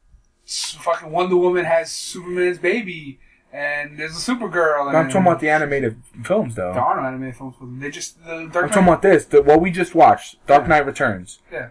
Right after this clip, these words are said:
Speaker 2: Right? Part one, part two. If they make a part, they, they could make a part three.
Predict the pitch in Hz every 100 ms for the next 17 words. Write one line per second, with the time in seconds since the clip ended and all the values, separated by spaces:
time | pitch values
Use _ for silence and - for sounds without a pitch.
0 | _ 123 139 - 151 143 151 156 156 -
1 | 156 127 107 - _ _ _ _ _ _
2 | _ _ - 151 151 147 165 160 - -
3 | - _ 151 139 170 160 160 165 202 175
4 | 175 160 - 170 - 233 233 98